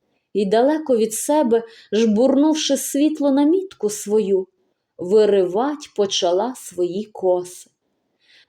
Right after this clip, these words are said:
Жалібно й любий ридав його батько, й усюди навколо плач і сумне голосіння лунали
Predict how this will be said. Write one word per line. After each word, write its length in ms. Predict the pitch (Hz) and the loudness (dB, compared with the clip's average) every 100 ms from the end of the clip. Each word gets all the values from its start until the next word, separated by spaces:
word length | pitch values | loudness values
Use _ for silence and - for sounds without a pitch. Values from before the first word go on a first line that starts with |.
| - | -6
Жалібно 1080 | 180 190 254 320 294 277 226 226 240 247 - _ _ | -2 0 0 0 0 -2 -2 -4 -4 -6 -10 _ _
й 300 | - 214 208 | -2 0 2
любий 500 | 214 294 220 240 233 | 2 2 2 4 4
ридав 540 | 208 208 185 226 285 254 | 6 4 2 0 0 0
його 360 | 233 226 240 | 0 2 2
батько, 760 | 202 185 233 220 - - 190 180 _ _ | 0 0 -2 -2 -8 -18 -20 -20 _ _
й 160 | - - | -12 -4
усюди 720 | - - - 285 302 226 240 - _ - - | -4 -4 -8 -4 -2 -2 -4 -6 _ -20 -6
навколо 760 | 214 240 - 370 359 311 311 | -2 -2 -2 0 2 2 -2
плач 720 | - 226 254 277 - - - - | -2 0 0 -2 -8 -16 -18 -6
і 120 | 233 | -6
сумне 580 | - - 254 262 320 294 | -4 -2 0 2 2 2
голосіння 880 | 254 240 233 - - 269 262 233 196 | 2 2 2 -4 -4 0 2 2 2
лунали 680 | 185 185 180 240 285 247 | 2 2 0 -4 -4 -6